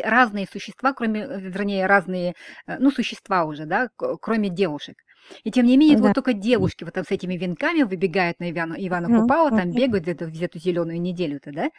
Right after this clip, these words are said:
Speaker 1: Мгм,
Speaker 2: Вот как бы, и,
Speaker 1: мгм.
Speaker 2: и я подумала, что вот, вот представь, да, вы-, выбегают эти русалки, эти девушки, вот эти они бегают, да, и там бегают,
Speaker 1: Мгм,
Speaker 2: смеются, да?
Speaker 1: мгм,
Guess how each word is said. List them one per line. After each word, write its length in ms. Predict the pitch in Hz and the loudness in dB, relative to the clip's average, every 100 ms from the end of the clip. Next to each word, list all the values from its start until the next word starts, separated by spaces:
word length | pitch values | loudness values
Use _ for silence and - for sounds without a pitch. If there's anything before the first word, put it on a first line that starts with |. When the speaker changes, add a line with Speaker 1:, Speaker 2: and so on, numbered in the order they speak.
| - | -14
Speaker 1:
Мгм, 300 | 214 226 226 | -4 0 2
Speaker 2:
Вот 120 | 202 | 2
как 180 | - 202 | 0 2
бы, 120 | 226 | 4
и, 200 | 226 254 | 6 6
Speaker 1:
мгм. 120 | 262 247 | 4 2
Speaker 2:
и 20 | |
я 120 | 262 | 2
подумала, 420 | 254 240 269 262 | 0 2 2 2
что 200 | 220 240 | 0 -4
вот, 100 | 233 - | -4 -4
вот 220 | 220 233 | -6 -4
представь, 460 | 269 262 - 156 143 | -4 -6 -4 -4 -4
да, 140 | 175 | -6
вы-, 180 | 208 185 | -4 -6
выбегают 500 | 175 175 180 208 311 | -8 -4 -2 0 0
эти 140 | 262 220 | -2 -6
русалки, 500 | 202 - 160 165 185 | -8 -4 -4 -4 -6
эти 120 | 185 | -8
девушки, 500 | 170 165 156 - 170 | -8 -8 -8 -10 -12
вот 120 | 165 | -10
эти 120 | 175 175 | -10 -8
они 140 | 175 | -6
бегают, 500 | 160 170 147 151 151 | -4 -4 -4 -8 -8
да, 120 | 151 208 | -4 -4
и 60 | |
там 160 | 202 175 | -4 0
бегают, 380 | 202 247 208 220 | 6 6 6 4
Speaker 1:
Мгм, 20 | |
Speaker 2:
смеются, 460 | 220 185 196 208 180 | 4 0 -4 -6 -6
да? 180 | 185 208 | -2 -2
Speaker 1:
мгм, 120 | 226 | -2